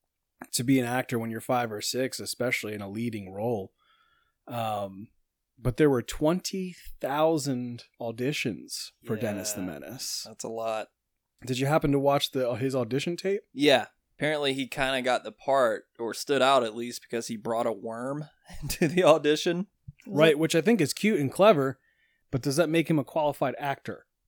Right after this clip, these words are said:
Speaker 1: to, to bring, to bring a worm out of your pocket?
Speaker 2: I, I guess not. I wish that landed you good jobs these days. Be like,
Speaker 1: Yeah, I mean,
Speaker 2: "Hello,
Speaker 1: you
Speaker 2: sir,
Speaker 1: gotta
Speaker 2: I got
Speaker 1: think,
Speaker 2: some
Speaker 1: I mean,
Speaker 2: worms."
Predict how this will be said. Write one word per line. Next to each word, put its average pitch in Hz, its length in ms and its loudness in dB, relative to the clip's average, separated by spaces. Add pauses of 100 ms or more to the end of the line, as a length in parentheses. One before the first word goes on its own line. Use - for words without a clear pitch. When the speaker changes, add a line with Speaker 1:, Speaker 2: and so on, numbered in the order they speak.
(180)
Speaker 1:
to, 131 200 -4
to 135 200 -2
bring, 139 480 2 (120)
to 127 120 -4
bring 135 200 -2
a 123 60 0
worm 127 360 -2
out 107 120 -4
of 98 100 -8
your 98 140 -10
pocket? - 480 -12 (540)
Speaker 2:
I, 120 300 -4 (220)
I 127 100 -2
guess 131 300 4
not. 147 320 4
I 127 100 4
wish 131 240 0
that 143 260 4 (120)
landed 135 440 -2
you 135 80 -6
good 143 180 2
jobs 139 380 4
these 135 180 -6
days. 131 420 4 (340)
Be 123 100 -8
like, 160 100 6
Speaker 1:
Yeah, 180 220 6
I 175 100 0
mean, 185 160 8
Speaker 2:
"Hello, - 20 6
Speaker 1:
you 190 60 4
Speaker 2:
sir, - 60 2
Speaker 1:
gotta 247 160 6
Speaker 2:
I - 40 6
got 131 60 2
Speaker 1:
think, 240 180 6
Speaker 2:
some 175 100 4
Speaker 1:
I 147 60 4
mean, 143 100 0
Speaker 2:
worms." 131 220 -6